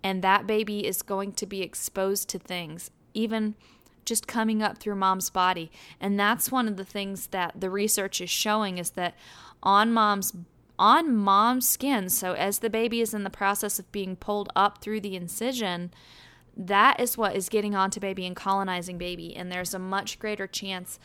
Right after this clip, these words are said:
of things like E. coli being the bacteria that colonized the baby as opposed to something like the lactobacilli. So it's definitely something to, something to keep in mind.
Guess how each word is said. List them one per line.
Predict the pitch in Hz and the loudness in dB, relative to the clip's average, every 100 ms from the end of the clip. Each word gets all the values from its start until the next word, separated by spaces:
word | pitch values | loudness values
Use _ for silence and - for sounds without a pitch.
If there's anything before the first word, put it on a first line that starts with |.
| - - - | -20 -20 -10
of | 185 | -10
things | - 196 196 - | -6 -6 -6 -8
like | 180 175 - | -8 -10 -10
E. | 208 240 | -6 -6
coli | - 220 202 175 165 160 170 - _ _ _ _ _ _ - - - - _ - 175 | -4 -4 -2 -2 -2 -4 -6 -14 _ _ _ _ _ _ -14 -14 -14 -20 _ -16 -6
being | 220 214 202 190 185 175 | 0 2 2 0 -6 -6
the | 185 175 175 - - | -6 -4 -8 -12 -6
bacteria | 202 185 - - 208 190 | 0 0 0 -4 -2 -2
that | 180 - | -2 -6
colonized | - 196 190 185 180 - | -4 -2 -2 -4 -4 -8
the | 180 | -4
baby | 202 190 170 - | -4 -2 -6 -6
as | 185 | -8
opposed | 180 185 185 185 | -4 -4 -4 -4
to | |
something | - 185 175 180 | -4 -6 -6 -8
like | 170 170 - | -8 -8 -6
the | |
lactobacilli. | 180 175 - 180 175 170 - 170 156 - - - - - | -2 -2 -2 -10 -8 -6 -6 -6 -6 -8 -14 -20 -20 -8
So | - 220 | -4 0
it's | 214 - - | 0 -2 -6
definitely | 220 214 214 247 233 226 | -2 -2 -2 -6 -4 -6
something | 220 214 196 196 190 190 - - - | -6 -4 -4 -6 -10 -12 -18 -20 -12
to, | - 214 208 196 - - - | -4 -2 -2 -4 -12 -20 -14
something | - - 220 226 220 | -6 -4 -2 -2 -4
to | 226 | -6
keep | - 240 220 | -6 -6 -4
in | 208 | -4
mind. | 208 208 190 175 170 | -2 -2 -2 -4 -10